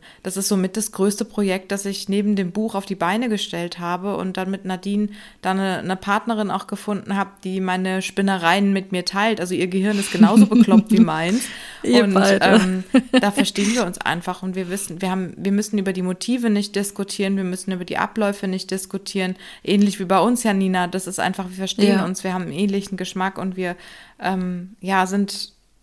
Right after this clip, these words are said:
Speaker 1: einfach auf einer Wellenlänge. Und das Tollste ist, dass du mit in der Farbenzauberwelt als Mitglied bist. Du bist
Speaker 2: <laughs>
Speaker 1: eine der
Speaker 2: Ja.
Speaker 1: Farbenzauberinnen. Also das ist einfach richtig, richtig schön. Und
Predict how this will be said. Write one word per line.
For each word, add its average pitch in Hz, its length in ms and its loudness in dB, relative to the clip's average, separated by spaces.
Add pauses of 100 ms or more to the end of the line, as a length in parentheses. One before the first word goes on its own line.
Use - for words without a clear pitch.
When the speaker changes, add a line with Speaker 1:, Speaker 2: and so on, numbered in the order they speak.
Speaker 1:
einfach 190 320 -4
auf 160 120 -10
einer 170 260 -2
Wellenlänge. 185 640 2
Und 175 160 -6
das 175 100 -10
Tollste 185 380 -4
ist, 185 140 -6
dass 190 120 -8
du 196 100 -10
mit 220 200 -2
in 196 140 -4
der 190 80 0
Farbenzauberwelt 185 800 -2
als 190 180 -6
Mitglied 214 480 -4
bist. 180 240 -6
Du 185 60 -6
bist 202 160 8
Speaker 2:
<laughs> - 20 4
Speaker 1:
eine 202 240 6
der 190 120 4
Speaker 2:
Ja. 190 100 2
Speaker 1:
Farbenzauberinnen. 196 920 0
Also 180 300 -2 (440)
das 202 160 -6
ist 214 120 -6
einfach 190 460 -2
richtig, 214 440 -2
richtig - 380 -6
schön. 180 500 -2
Und 170 300 -8